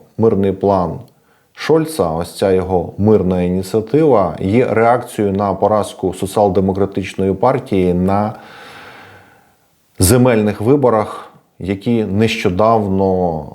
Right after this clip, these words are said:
пройшли в Німеччині. Поразку у східних землях. Мова йде про Тюрінгію та Саксонію. Причим, е,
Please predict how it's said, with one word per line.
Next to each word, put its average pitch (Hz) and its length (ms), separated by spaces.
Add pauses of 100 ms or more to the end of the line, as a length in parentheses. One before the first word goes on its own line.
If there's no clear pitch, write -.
пройшли 92 600
в 80 140
Німеччині. 78 720
Поразку 117 680 (280)
у 98 420 (140)
східних 90 760
землях. 85 540
Мова 104 280
йде 92 260
про 87 600 (520)
Тюрінгію 107 680
та 98 380 (120)
Саксонію. 90 720 (1080)
Причим, 151 600
е, 113 500